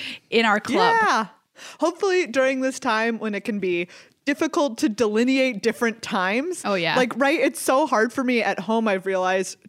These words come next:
Speaker 2: to, I'm so thankful for The Office, which patrons make possible.
Speaker 1: Yes.
Speaker 2: Like, we're able to have a studio because of you. And I'm so thankful for a place to go and work, because sitting at home trying to work is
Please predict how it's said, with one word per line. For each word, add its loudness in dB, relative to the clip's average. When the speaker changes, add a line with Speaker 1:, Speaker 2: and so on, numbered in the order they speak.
Speaker 2:
to, 0
I'm 0
so 0
thankful -2
for -4
The -4
Office, -2
which 0
patrons -2
make -2
possible. 0
Speaker 1:
Yes. 2
Speaker 2:
Like, 2
we're 4
able 2
to -2
have -2
a -2
studio -2
because -4
of -2
you. 0
And 0
I'm 2
so 2
thankful 0
for 0
a 4
place 0
to -2
go 2
and 0
work, 0
because 0
sitting 0
at -2
home 0
trying 0
to 0
work 0
is 0